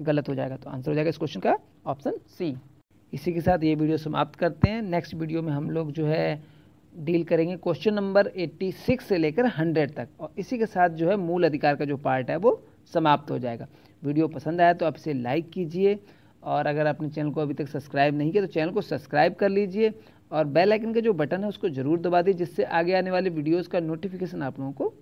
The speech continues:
मिल जाए। और अगर video की PDF file चाहिए, तो Telegram channel और WhatsApp channel को ज्वाइन कर लीजिए, वहाँ से आपको वी-, PDF file जो है, इस videos की available हो जाएगी।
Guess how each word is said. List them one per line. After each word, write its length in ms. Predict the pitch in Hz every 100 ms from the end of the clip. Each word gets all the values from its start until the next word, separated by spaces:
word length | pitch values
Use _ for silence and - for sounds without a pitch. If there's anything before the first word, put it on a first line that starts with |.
| _
मिल 200 | 156 151
जाए। 240 | 131 110 143 _ - - _ -
और 260 | 143 156 151
अगर 140 | 208
video 220 | 185 180
की 80 | 208
PDF 360 | 202 156 170 196
file 180 | 196 196
चाहिए, 200 | 196 214
तो 100 | 208
Telegram 500 | - 156 175 185 175
channel 280 | 170 165
और 240 | 180 - 156
WhatsApp 340 | 143 139 170
channel 140 | 160 151
को 100 | 156
ज्वाइन 300 | 131 147 175
कर 100 | 185
लीजिए, 240 | 190 196
वहाँ 320 | 170 139 151
से 120 | 156
आपको 280 | 156 147 175
वी-, 200 | 151 147 147
PDF 260 | 151 143 156
file 240 | 151 143
जो 140 | 143 147
है, 120 | 220 - - - _ -
इस 140 | 156
videos 320 | 147 147 143
की 180 | 147 247
available 480 | - 143 151 202 262
हो 220 | - 170
जाएगी। 360 | 160 139 127